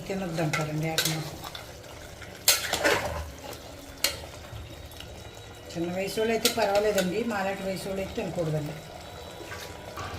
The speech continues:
ఇదిగోండి నూనె పైకి వచ్చింది చూసారా, తాలింపులు వేసిన కాక ఇంకో గరిటె వేసానండి, గరిటె గరిటెన్నర. అందుకని ఇదిగోండి బాగా వేగనిద్దామండి. ఇది బాగా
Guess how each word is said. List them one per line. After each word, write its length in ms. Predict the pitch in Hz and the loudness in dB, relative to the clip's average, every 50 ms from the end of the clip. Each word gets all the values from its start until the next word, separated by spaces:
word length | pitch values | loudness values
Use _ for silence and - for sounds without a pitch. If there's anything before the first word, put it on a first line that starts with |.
| - - - - - - 220 | -6 -6 -6 -6 -2 0 2
ఇదిగోండి 420 | 190 196 208 214 214 208 208 233 254 247 | 4 8 8 10 10 10 12 12 12 12
నూనె 200 | 220 220 220 214 - | 12 10 8 6 6
పైకి 180 | 220 202 208 - 208 | 6 6 6 6 4
వచ్చింది 260 | 202 - - 208 - - | 4 4 4 4 4 4
చూసారా, 360 | 202 - - 208 202 220 240 277 320 339 339 - - - - - - - - - - - - - - - - - - - - - | 4 8 10 12 12 12 12 12 12 10 8 2 -4 -6 -6 -6 -6 -6 -6 -6 -6 -6 -6 -6 -6 -6 -4 -4 -4 -6 4 8
తాలింపులు 360 | 226 214 214 220 214 208 226 233 | 8 10 10 10 8 8 8 8
వేసిన 200 | 226 214 - 233 208 | 8 10 8 8 10
కాక 140 | 240 233 233 240 | 10 8 10 10
ఇంకో 140 | 247 - 233 202 208 | 8 8 8 8 8
గరిటె 260 | 208 196 190 190 220 208 | 8 8 8 8 8 8
వేసానండి, 520 | 208 202 - 214 208 190 180 180 175 214 240 254 226 214 | 8 10 8 8 8 10 10 10 10 10 8 8 8 8
గరిటె 240 | 196 170 - 202 180 196 | 6 6 6 4 4 4
గరిటెన్నర. 420 | 185 - - 185 185 180 180 202 226 269 311 330 330 339 - - - - - - - - - - - | 2 2 2 4 4 6 6 6 8 10 10 10 10 8 2 -2 -2 -4 -2 -2 -2 -2 -2 0 2
అందుకని 320 | 185 175 - 196 196 196 185 | 2 2 2 2 2 4 4
ఇదిగోండి 380 | 175 180 185 180 185 196 233 285 311 330 330 - - - 190 | 4 6 6 6 8 8 8 10 10 8 8 6 0 0 2
బాగా 160 | 196 190 190 190 185 165 156 170 | 4 4 6 6 4 4 4 6
వేగనిద్దామండి. 760 | 202 202 202 202 214 214 214 190 180 202 196 196 196 - 233 254 262 220 | 6 8 8 8 8 6 6 6 6 4 6 6 6 8 10 10 10 10
ఇది 100 | 202 185 185 | 8 8 8
బాగా 200 | 196 196 202 220 | 10 10 10 10